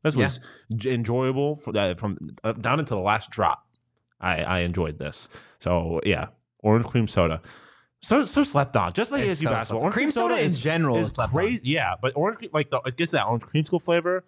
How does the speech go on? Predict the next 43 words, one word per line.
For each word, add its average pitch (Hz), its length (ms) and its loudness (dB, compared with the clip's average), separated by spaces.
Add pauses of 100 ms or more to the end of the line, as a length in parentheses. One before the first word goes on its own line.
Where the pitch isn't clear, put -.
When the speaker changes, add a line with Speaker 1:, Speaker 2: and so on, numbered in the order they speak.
(280)
Speaker 1:
Shout 123 180 -2
out 104 60 -2
O 110 100 0
G's. 135 340 0 (260)
Orange 123 220 4
creamsicle 147 320 0
flavor. 156 260 2
That 135 120 2
shit 139 180 4
is, 92 200 0 (720)
mm, 269 60 2 (240)
I'm 147 220 2
gonna 311 80 4
go 160 100 4
get 113 140 2
me 107 80 -2
some. 85 400 -10 (400)
Where 135 160 -8
can 190 40 4
I 170 40 0
Speaker 2:
This, - 200 -6 (360)
Speaker 1:
that's - 100 -20
why 135 100 4
I - 40 4
Speaker 2:
this, 98 80 2
Speaker 1:
love 98 120 4
Cracker 90 300 2
Speaker 2:
um, 85 60 -2
Speaker 1:
Barrel. 87 280 2 (1200)
Speaker 2:
you 131 100 -12
said, - 220 -8
well, 127 120 0
you 123 60 2
love 107 140 0
Cracker 120 340 -2
Barrel? 156 240 0
Speaker 1:
Yeah, 151 160 2
they 104 100 2
got 117 160 2
orange 113 140 -2
cream 123 100 -2
soda 139 220 0
there. 90 140 -8